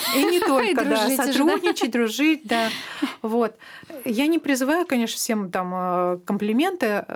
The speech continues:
Speaker 1: но в любом случае... у меня был опыт, когда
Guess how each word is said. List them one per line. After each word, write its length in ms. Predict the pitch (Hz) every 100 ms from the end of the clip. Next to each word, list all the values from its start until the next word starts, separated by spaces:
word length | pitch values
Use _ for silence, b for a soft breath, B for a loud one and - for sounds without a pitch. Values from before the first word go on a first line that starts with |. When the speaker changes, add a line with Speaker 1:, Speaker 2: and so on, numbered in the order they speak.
| -
Speaker 1:
но 480 | 208 214 226 220 208
в 80 | 202
любом 300 | 214 269 294
случае... 500 | 254 226 - 202 196 B B B B B B _ _ _ _ - -
у 60 |
меня 200 | 214 220
был 240 | 208 220 220
опыт, 480 | 262 330 - 208 - B B -
когда 760 | 214 208 233 233 233 226 208